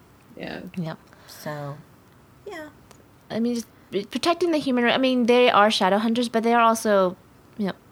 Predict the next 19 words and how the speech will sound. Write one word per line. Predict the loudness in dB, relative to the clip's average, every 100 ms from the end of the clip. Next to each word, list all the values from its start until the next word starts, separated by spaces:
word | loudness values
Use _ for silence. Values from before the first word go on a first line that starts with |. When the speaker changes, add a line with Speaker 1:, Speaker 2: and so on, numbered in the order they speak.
| -20 -20 -20
Speaker 2:
people, | -8 -2 2 4 2 -2 -20 -6
you | 2
know? | 6 8 6 6 4 2 -2
<laughs> | -14 -20 -20 -20 -20 -16
So | -6 -4 -2 -4
they | -4
have | -4 -4
to | -2 -2
protect | -2 -6 -6 -6
the |
society | -8 -6 -2 -2 -2 -2
that | -4 -6 -4
they | -2 0 0 -2 -6 -12 -20 -20 -20 -20 -8
are | -8
part | -6 0 2 2
of, | 0 -2
even, | -4 -4 -8 -12 -8
you | -8
know, | -6 -10